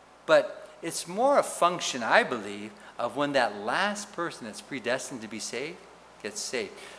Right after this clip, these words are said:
You know, you can see that in the Matthew thirteen parables, the parables of the kingdom.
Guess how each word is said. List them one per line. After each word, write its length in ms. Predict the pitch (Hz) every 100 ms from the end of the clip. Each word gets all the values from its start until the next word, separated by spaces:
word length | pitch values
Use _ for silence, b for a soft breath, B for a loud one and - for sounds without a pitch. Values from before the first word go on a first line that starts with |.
| B
You 100 | 196
know, 60 | 202
you 120 | 185
can 140 | 185
see 240 | 131 - 233
that 160 | 185
in 80 | 147
the 80 | 123
Matthew 380 | 131 151 - 143
thirteen 500 | - 147 - 135 113
parables, 480 | 127 139 - -
the 80 | -
parables 400 | 104 143 135 120
of 100 | 113
the 60 | 104
kingdom. 500 | - 143 170 196